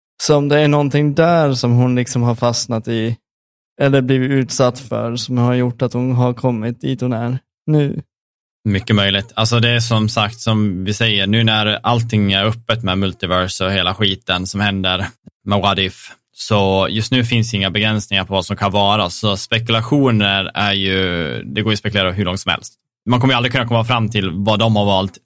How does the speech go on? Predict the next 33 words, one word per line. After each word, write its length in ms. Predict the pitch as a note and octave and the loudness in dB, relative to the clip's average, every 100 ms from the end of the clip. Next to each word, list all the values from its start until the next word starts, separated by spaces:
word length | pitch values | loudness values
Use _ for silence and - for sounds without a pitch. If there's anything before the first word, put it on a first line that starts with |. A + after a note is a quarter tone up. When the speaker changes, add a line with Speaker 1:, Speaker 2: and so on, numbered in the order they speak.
| _ | _
Speaker 1:
Men 120 | B2+ | 0
jag 100 | C3 B2 | 2 4
pratade 440 | C#3 C3 D#3+ D#3 | 2 2 2 2
ju 60 | D3+ | 4
med 100 | C#3+ | 4
Macke 400 | C3 A#2+ - C#3+ | 2 0 0 0
om, 220 | B2+ A#2+ | 0 -2
om 200 | - C3 | 0 2
det 80 | B2+ | 4
här 160 | B2 B2+ | 2 2
innan 360 | C3 C3 C#3 | 2 4 4
vi 100 | C3+ | 2
började 320 | B2 B2 A#2+ A#2+ | 4 2 2 0
podda. 580 | C3 C#3 D3+ D3 C3 A#2+ _ _ _ _ _ | 0 0 2 2 2 -4 _ _ _ _ _
Speaker 2:
Mm. 140 | A3 G2+ F#2+ | -4 -2 -2
Speaker 1:
Jag 200 | G2 - | -4 0
pratade 320 | C#3 C3 C3+ | 2 2 0
med 100 | A#2+ | 0
Macke 160 | A2+ | 0
en 80 | C3 | -4
stund. 220 | A#2+ C3+ B2+ _ _ _ _ - | -2 -6 -6 _ _ _ _ -6
Och 100 | C3 | 0
då 140 | C#3 | 2
sa 300 | C3+ D#3 D3+ | 2 4 4
jag 200 | D3 C#3 | 4 4
ju, 80 | C#3 | 2
ända 440 | C3+ - D#3 D#3 E3 | 2 2 2 4 4
sedan 260 | F3+ D3 | 4 4
WandaVision 680 | E3 F#3+ C3 B2 C3 - C3+ | 4 4 2 2 0 -2 -4
förra 320 | C3 C#3+ D3+ | 0 0 2
året 300 | C#3 A#2+ B2+ | 0 -2 -4
i 80 | C3 | -4
februari, 640 | C#3+ C#3+ D#3 D#3+ C#3+ - | -2 0 2 2 0 -4